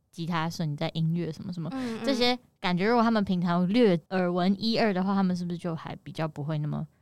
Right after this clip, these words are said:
Speaker 1: 担心？你是不是就一个人，就是自己把自己顾得很好，但你不太会去跟他们分享你努力的成果，还是也还好？
Speaker 2: 我觉得我，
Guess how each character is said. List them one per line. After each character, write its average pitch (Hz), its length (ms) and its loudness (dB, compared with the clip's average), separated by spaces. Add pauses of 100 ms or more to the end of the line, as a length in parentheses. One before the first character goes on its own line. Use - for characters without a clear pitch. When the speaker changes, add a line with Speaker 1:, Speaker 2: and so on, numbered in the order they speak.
(140)
Speaker 1:
担 160 240 -4
心？ 170 160 -2
你 196 80 6
是 214 100 0
不 294 60 0
是 269 60 -2
就 277 160 -2
一 196 80 -4
个 196 180 -6
人， 165 180 -6
就 190 120 -8
是 180 160 -8
自 196 200 -16
己 160 140 -12
把 - 160 -20
自 190 100 -16
己 190 120 -14
顾 196 160 -12
得 - 80 -14
很 - 240 -14
好， - 160 -16
但 196 120 -2
你 180 60 0 (200)
不 185 80 -16
太 196 160 -2
会 196 100 2
去 196 140 -4
跟 185 120 -2
他 180 100 -2
们 170 120 0
分 170 200 -4
享 156 200 -6
你 165 180 -10 (100)
努 175 220 -2
力 190 120 0
的 170 100 0
成 156 380 -6
果， - 140 -10 (100)
还 165 160 -10
是 165 100 -8
也 151 80 -6
还 - 220 -16
好？ - 180 -18 (420)
Speaker 2:
我 233 280 -4
觉 226 380 -8
得 269 200 -2
我， - 680 -8